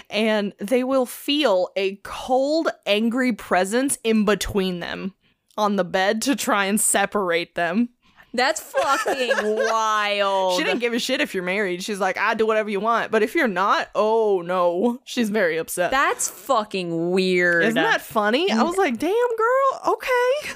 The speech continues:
Speaker 2: What a fucking ghost.
Speaker 1: Yeah, that's wild.
Speaker 2: Jeez.
Speaker 1: And,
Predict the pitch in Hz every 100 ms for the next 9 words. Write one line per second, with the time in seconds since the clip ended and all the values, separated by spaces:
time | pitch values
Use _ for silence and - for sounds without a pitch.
0 | - 370 523 571 - 453 381 311 285 214
1 | 277 320 370 240 - 277 349 294 - -
2 | - 302 233 196 226 269 190 - - _
3 | - - 277 311 294 247 208 180 175 180
4 | 175 240